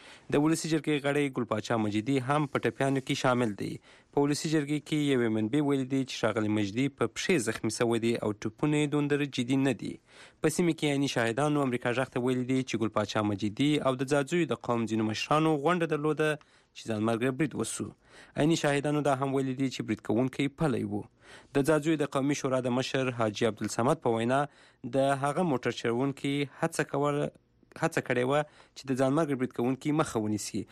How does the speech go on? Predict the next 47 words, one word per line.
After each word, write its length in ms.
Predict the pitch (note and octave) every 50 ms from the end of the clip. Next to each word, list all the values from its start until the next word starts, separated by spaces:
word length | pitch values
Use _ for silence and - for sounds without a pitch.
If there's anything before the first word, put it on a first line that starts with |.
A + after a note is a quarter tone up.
| - - - - -
خو 100 | D#3 D3
برید 160 | D#3 D3 - -
کوونکي 360 | D3+ D3+ D#3 D3+ - - D3 C3+ -
په 140 | B2 G#2+ F#2+
ځان 200 | C3+ C#3+ D#3 D3 -
پورې 240 | C3+ C3 C3+ -
تړلي 280 | - A#2+ A#2+ B2 C3 C3+ B2 B2
بمونه 260 | B2 B2+ C#3 C#3+ D3 D3
وچول. 460 | D3 - - A#2 G#2+ A2 G2+ F#2+ - _ - - - - - - B2+
مخکې 180 | B2 - - A#2 G#2
ویل 180 | A2 G#2 G2+ -
کېدل 320 | A#2 A2 G#2+ C3 D3+ D#3 D3+
چې 140 | - - -
په 100 | B2 A#2+
برید 160 | C3+ D#3 D#3
کې 100 | - D#3+ C3+
د 80 | C3 A#2
حاجي 220 | A2+ G#2+ - A2 A2
عبدالصمد 560 | G#2 - A2+ G#2+ - - A2+ B2 D#3 D#3 C3
د 100 | C#3 B2+ A#2
موټروان 520 | A2+ A2 - A2 A2 B2 C3+ D3+ D#3 D#3 - - B2+
او 60 | B2 A#2+ A#2+
دوه 160 | D3+ F3 D#3
ماشومان 400 | A2+ A2 - - A#2+ A#2 A2+ G#2+ - -
په 100 | A2 -
شمول 320 | - B2 C#3 D#3+ F3 E3+ - - - _ _ _ -
پنځه 240 | D3 D3+ D3 F#3 F#3 -
کسان 280 | B2 - - B2 A2 A2
وژل 200 | A2 G#2+ A2+ A2+ G#2+
سوي 220 | - - A2+ G#2+ G#2
دي. 100 | G#2+ G#2+ F#2+ - - - - - - - -
خو 100 | - E3+
وروسته 320 | E3 E3 F3 E3 - D#3+
بیا 80 | D3 D#3 D3
د 80 | C#3+ -
کورنیو 320 | - C#3+ C3+ C3+ C#3 C#3+ C3 -
چارو 180 | C3+ C3 B2+ B2 A2+
وزارت 320 | G#2+ A#2 A#2 C3 C#3 -
وویله 320 | - C#3+ C#3 C3+ B2+ C#3 C#3 C3+ - -
چې 280 | - - C#3+ C#3+ C#3 -
په 100 | - B2 G#2+
برید 160 | A2+ A#2 A#2 -
کې 100 | - G#2+ -
درې 220 | A#2 B2+ D3+ - -
کسان 320 | - - C#3+ C#3+ D3 C#3+
چې 100 | - -
یو 60 | A#2+